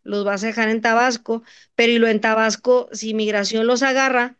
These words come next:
se supone que ellos ya, ya serían acreedores a la deportación?" Entonces, es como algo ilógico, ¿no? O sea, donde te, donde tratas de darles el movimiento a ellos, pero,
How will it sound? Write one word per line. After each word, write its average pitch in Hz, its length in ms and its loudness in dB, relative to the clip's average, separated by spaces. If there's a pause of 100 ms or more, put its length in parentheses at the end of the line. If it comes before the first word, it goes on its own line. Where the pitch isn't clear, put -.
(220)
se - 160 0
supone 214 440 2
que 226 100 0
ellos 214 180 0
ya, 220 360 -4
ya 220 260 -4
serían 214 500 0
acreedores 240 640 0 (100)
a 214 140 -4
la 202 100 -2
deportación?" 190 680 -4 (440)
Entonces, 214 800 2 (240)
es 220 380 2
como 226 260 2
algo 220 240 2
ilógico, 214 500 -2
¿no? 202 160 -2
O 226 40 -2
sea, 208 240 0
donde 202 260 0
te, 196 220 -10
donde 214 320 2
tratas 214 420 0
de 254 160 2
darles 226 600 -4 (260)
el 226 200 2
movimiento 220 720 4
a 254 140 2
ellos, 247 440 0 (340)
pero, 254 580 2